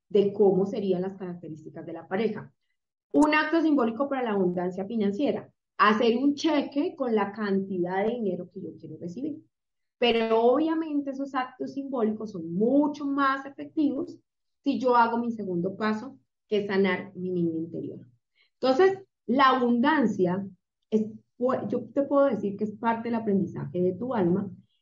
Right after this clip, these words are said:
y la abundancia es uno de los procesos de todos los días, de primero soñar, sentirte abundante, visualizar que quieres la abundancia, segundo, sanar,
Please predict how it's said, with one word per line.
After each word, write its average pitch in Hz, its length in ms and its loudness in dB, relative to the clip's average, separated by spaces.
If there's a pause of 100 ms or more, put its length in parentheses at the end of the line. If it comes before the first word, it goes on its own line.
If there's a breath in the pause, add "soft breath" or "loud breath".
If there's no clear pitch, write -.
y 247 100 -2
la 254 100 4
abundancia 247 460 2
es 285 120 0
uno 294 160 2
de 294 80 0
los 277 160 -2
procesos 185 480 -6
de 208 100 0
todos 175 340 -2
los 190 180 -2
días, - 360 -6 (400)
de 196 360 2
primero 202 440 4
soñar, 247 720 2 (360)
sentirte 262 720 0
abundante, 214 640 2
visualizar 180 640 -4
que 285 120 -6
quieres 285 260 -2
la 269 80 -4
abundancia, 208 760 0 (240 soft breath)
segundo, 247 680 2
sanar, 214 760 0